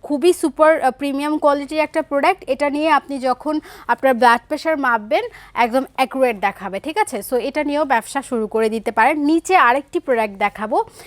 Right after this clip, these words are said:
এবং এটি আমার personally খুবই পছন্দের এটি,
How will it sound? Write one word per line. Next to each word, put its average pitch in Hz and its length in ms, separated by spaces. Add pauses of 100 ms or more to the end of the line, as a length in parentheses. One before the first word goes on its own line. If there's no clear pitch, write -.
(120)
এবং 254 160 (140)
এটি 339 340
আমার 277 380
personally 269 540
খুবই 370 340
পছন্দের 240 500
এটি, 190 240